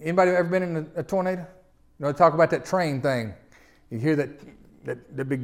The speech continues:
roar of a choo-choo train. And I, I can promise you, I've, I've heard it. I've heard it in my truck before.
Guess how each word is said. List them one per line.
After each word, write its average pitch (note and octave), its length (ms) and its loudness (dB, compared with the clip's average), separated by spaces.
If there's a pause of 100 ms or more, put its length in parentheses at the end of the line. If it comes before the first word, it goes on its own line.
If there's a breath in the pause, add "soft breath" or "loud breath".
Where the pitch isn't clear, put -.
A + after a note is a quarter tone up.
roar D#3+ 400 4
of C#3 80 2
a C#3+ 60 0
choo-choo D#3 420 -4
train. B2 320 -4
And A#2 180 -4
I, C3 220 0
I C#3 40 2
can C3+ 140 -8
promise C#3 240 0
you, B2+ 80 -2
I've, A#2+ 100 -4
I've A#2+ 140 -6
heard C3 240 -2
it. G#2 60 -12
I've A#2 140 -2
heard C#3+ 180 4
it C#3 80 -2
in C#3+ 100 -4
my D#3+ 140 -4
truck C#3+ 340 -4
before. G#2 320 -8